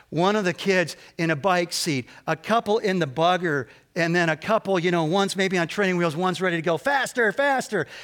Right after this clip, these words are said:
And, you know, and then there's breakdowns, right? So one of the kids in the buggers fall asleep, and the other kid's going, "Get off me, get off."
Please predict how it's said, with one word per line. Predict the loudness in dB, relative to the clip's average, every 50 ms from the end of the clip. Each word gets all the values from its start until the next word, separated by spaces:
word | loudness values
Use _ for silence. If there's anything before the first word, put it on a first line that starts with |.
| -20 -8 -4
And, | -2 0 2 2
you | 2 2
know, | 2 2 2 0 -2 -6 -14 -20 -20 -8 -4
and | -2 0 2 2
then | 2 2 0 -2 -4 -4
there's | -2 -2 -2 -2 -2
breakdowns, | 0 0 0 0 0 0 0 0 0 0 -2 -2 0 2
right? | 2 2 2 0 -2
So | 0 2 4 4 4 2 0 -6 -14 -6 -2
one | 0 2 2
of | 2
the | 2 2
kids | 2 0 0 2
in | 2 0
the | 2
buggers | 4 4 4 4 2 0 -2 0
fall | 2 2 4 4
asleep, | 2 0 -2 -2 0 2 2 2 2 0 -4 -8 -14 -20 _ _ _ _ _ _ _ _ 0
and | 2 2 4
the | 4 4
other | 4 2 2 0
kid's | 0 -2 -2 -2 0
going, | 0 0 0 0
"Get | -2 -4 -4 -2 -2
off | -2 -2 -2 -2 -2 -4 -2
me, | -2 0 0 2 2
get | 0
off." | -2 -2 -2 0 0 2 2 2 2 2 2 2 0 0 -2 -4 -6 -8 -12 -12